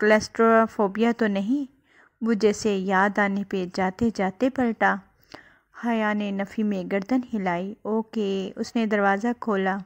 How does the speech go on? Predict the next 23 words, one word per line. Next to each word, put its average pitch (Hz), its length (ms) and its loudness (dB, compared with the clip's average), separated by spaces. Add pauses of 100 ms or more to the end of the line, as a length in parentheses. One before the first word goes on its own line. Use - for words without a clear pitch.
(920)
एहतियात 208 560 0
से - 180 -4
अतराफ 196 540 -2
में 196 200 -4
झांका 190 380 -2
और 196 220 -2
फिर 220 100 -2
बाहर 196 400 -4
निकल 185 320 -6
गया। 196 340 -10 (640)
बहारें 220 640 0
इसी 214 280 -4
तरह 190 260 0
सो 202 300 -2
रही 185 320 -2
थी। - 340 -10 (680)
हया 240 260 4
ने 226 180 0
दरवाज़ा 185 540 2
बंद 226 260 0
किया 196 320 -2
और - 140 -2
फिर 220 280 -4